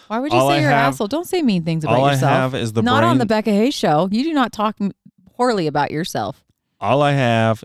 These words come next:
Speaker 2: is the brain that I have, and I'm using it to the best of my ability.
Speaker 1: Well, shit, when you put it that way.
Speaker 2: I, I don't understand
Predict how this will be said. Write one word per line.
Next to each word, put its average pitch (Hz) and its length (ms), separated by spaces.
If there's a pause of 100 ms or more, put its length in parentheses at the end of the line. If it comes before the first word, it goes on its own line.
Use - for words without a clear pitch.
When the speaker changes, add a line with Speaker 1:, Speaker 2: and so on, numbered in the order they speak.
(100)
Speaker 2:
is 117 120
the 107 100
brain 117 380
that 120 120
I 120 120
have, 98 500
and 104 120
I'm 101 120
using 107 320
it 98 140
to - 60
the 98 100
best 95 280
of 101 80
my 92 160
ability. 87 560 (560)
Speaker 1:
Well, 180 80
shit, 143 380
when 135 100
you 143 60
put 160 160
it 151 80
that 147 240
way. 120 320 (2250)
Speaker 2:
I, 123 200 (140)
I - 20 (100)
don't 151 320
understand 131 960